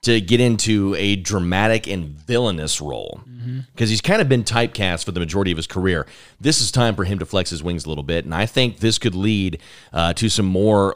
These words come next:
Speaker 1: maybe some dramatic roles for him and some more heavy, uh, lead roles for him coming up. And I, that makes me excited.
Speaker 2: Yeah, I mean, you've, you've got to see him do that type of acting on American Horror Story and
Speaker 1: Mm-hmm.
Speaker 2: do the various seasons of It, but really nobody has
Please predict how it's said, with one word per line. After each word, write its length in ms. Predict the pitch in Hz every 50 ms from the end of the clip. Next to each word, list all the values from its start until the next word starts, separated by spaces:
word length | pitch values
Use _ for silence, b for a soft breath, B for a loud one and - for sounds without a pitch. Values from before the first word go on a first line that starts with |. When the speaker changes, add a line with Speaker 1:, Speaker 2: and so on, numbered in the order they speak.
| 87
Speaker 1:
maybe 280 | 95 95 92 92 92 82
some 260 | - - 92 87 82
dramatic 580 | 76 - 90 82 85 90 90 92 98 120 123 -
roles 260 | 120 120 120 120 -
for 140 | - 120 113
him 420 | 120 123 117 117 123 131 135 131 b b b b b b b
and 160 | 92 104 101
some 160 | - - 104 95
more 400 | 98 98 98 98 98 95 87 -
heavy, 640 | - - - 127 135 135 117 117 107 92 92 104
uh, 140 | 95 92 87
lead 460 | 80 80 87 92 95 101 110 104 87 78
roles 420 | 85 98 104 113 104 90 82 -
for 220 | - - 82 80 78
him 120 | 85 82
coming 240 | - - 90 82 90
up. 140 | 98 92 -
And 80 | 76
I, 100 | 80 98 - -
that 160 | 107 117 123
makes 200 | 113 98 80 -
me 80 | 90 80
excited. 440 | 71 - - 73 58 - - - - _ _ _ -
Speaker 2:
Yeah, 100 | 139 127
I 80 | 139 143
mean, 180 | 151 156 156
you've, 240 | 151 156 151 151 160 - _
you've 160 | 180 170 151
got 220 | 143 208 247 247
to 80 | - 165
see 240 | - - 202 196 175
him 240 | 180 165 151 147 135
do 160 | 143 147 147
that 500 | 147 139 139 139 139 131 - _ _ _
type 260 | 131 139 135 127 -
of 80 | 131 123
acting 400 | 123 127 131 131 - 156 139 131
on 140 | 123 117
American 380 | 120 123 127 131 135 127 131 120
Horror 320 | 104 110 151 156 151 143
Story 580 | 131 - - - 139 135 135 131 131 131 127 117
and 200 | 113 104 104 90
Speaker 1:
Mm-hmm. 60 | 95 117
Speaker 2:
do 100 | 135 123
the 100 | 120 117
various 420 | 117 127 127 123 127 117 113 -
seasons 440 | - - 139 131 123 135 123 120 113
of 100 | 117 107 -
It, 300 | - 170 170 151 131 - B B B B B B B B
but 100 | - 143
really 380 | 131 139 165 185 190 190 170 156
nobody 380 | 156 151 160 165 185 165 151 143
has 200 | 139 131 123